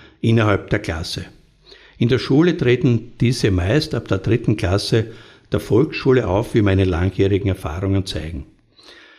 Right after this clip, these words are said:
Das hat zur Folge, dass Kinder bereits ab der dritten Volksschulklasse als Opfer der Mobbing-Situation nur schwer entkommen können.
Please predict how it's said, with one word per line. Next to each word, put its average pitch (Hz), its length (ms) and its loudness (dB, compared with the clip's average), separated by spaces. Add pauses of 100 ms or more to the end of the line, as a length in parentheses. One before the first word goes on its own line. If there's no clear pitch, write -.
(140)
Das - 160 0
hat 180 140 0
zur 139 120 2
Folge, 143 380 2
dass - 240 -2
Kinder 147 260 2
bereits 113 400 -2
ab - 220 -8
der 139 100 0
dritten 104 380 -2
Volksschulklasse 101 1000 -4 (760)
als - 320 -8
Opfer 131 320 -2
der 107 140 -2
Mobbing-Situation 98 1040 0
nur 98 140 2
schwer 101 320 -6
entkommen 98 540 -2
können. 95 360 -2